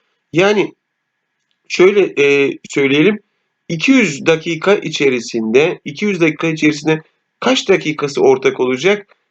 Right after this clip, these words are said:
Şimdi bakın şöyle, e, program var, e,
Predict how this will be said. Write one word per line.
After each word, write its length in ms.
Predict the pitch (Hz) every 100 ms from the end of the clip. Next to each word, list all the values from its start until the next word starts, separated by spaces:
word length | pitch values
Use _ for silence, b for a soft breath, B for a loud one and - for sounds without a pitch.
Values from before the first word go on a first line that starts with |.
| _
Şimdi 200 | - 175
bakın 320 | 185 180 170 - _ -
şöyle, 560 | - 196 185 170 151 -
e, 400 | 147 147 147 147 - _ _ _
program 520 | 208 214 202 202 196
var, 180 | 208 226 - _ _ _ _
e, 60 | 165